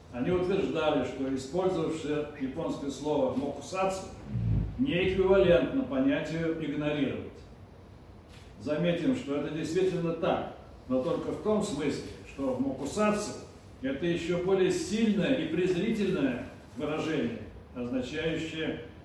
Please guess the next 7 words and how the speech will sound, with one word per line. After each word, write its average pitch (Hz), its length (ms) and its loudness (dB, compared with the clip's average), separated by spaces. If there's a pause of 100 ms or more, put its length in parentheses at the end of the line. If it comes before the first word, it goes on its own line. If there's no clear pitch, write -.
убить 139 460 -2
молчанием. 131 680 -2 (1400)
Но 131 100 2
малоизвестно, 160 800 4
что 143 200 -2
японское 156 460 0
правительство 147 720 -2